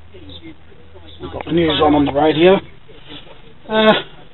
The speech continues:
moved my sign over here, so it's easier to get to. Uh, yeah, should be able to get both bikes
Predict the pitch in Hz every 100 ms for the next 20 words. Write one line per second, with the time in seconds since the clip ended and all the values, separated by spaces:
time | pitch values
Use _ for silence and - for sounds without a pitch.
0 | - - - - - - - - - -
1 | - - 170 165 170 160 165 165 165 165
2 | 160 139 143 170 196 - - - - -
3 | - 165 139 143 - 131 165 - 190 170
4 | - - - - - - - 381 - -
5 | - 370 - 392 - - 214 208 208 -
6 | - - - - - - - 208 247 277
7 | - - - - - - 208 165 160 156
8 | 185 180 - 180 165 - - - - 175
9 | 196